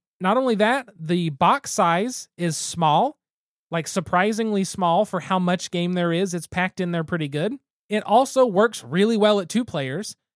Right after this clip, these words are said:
and it works really well at four players, which means I'm guessing it works really well at three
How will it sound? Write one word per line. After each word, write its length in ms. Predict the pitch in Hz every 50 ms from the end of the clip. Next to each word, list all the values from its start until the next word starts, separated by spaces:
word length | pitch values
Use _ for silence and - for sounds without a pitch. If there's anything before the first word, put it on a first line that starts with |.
| _ _ _ _
and 260 | 185 208 233 240 226
it 100 | 214 170
works 240 | 180 196 202 190 - 123
really 300 | 127 156 175 190 202 190
well 320 | 180 185 185 190 196 - -
at 160 | 185 170 156
four 240 | - 220 254 285 269
players, 500 | - - 156 139 131 127 131 170 190 -
which 160 | 165 160 -
means 200 | 190 190 190 175
I'm 120 | 180 180 160
guessing 360 | 175 220 233 - 202 196 190
it 100 | 175 147
works 260 | 170 180 180 165 -
really 280 | 123 139 170 175 180 175
well 240 | 175 185 180 170 143
at 100 | 135 -
three 480 | - 208 240 233 196 170 160 170 -